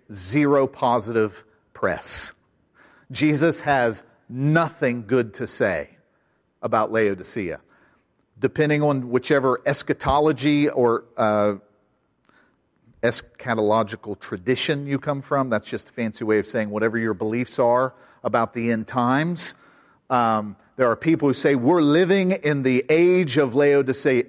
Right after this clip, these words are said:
Laodicea, and they try to break up history into the different seven ages of the church.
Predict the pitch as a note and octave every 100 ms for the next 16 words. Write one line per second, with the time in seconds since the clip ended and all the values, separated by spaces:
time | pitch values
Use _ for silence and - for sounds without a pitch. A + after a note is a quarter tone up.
0 | B2+ - C#3 B2+ A#2 A2 C3+ G#2+ G2 G#2
1 | G#2 - _ - B2 B2 B2 A#2 A#2 -
2 | C3+ B2+ - B2 A#2+ A2 A2 G#2 G2 A#2+
3 | A2+ G2+ - A#2 A2 A#2 A#2 A2 G#2 G#2
4 | G2 - C3 A#2+ -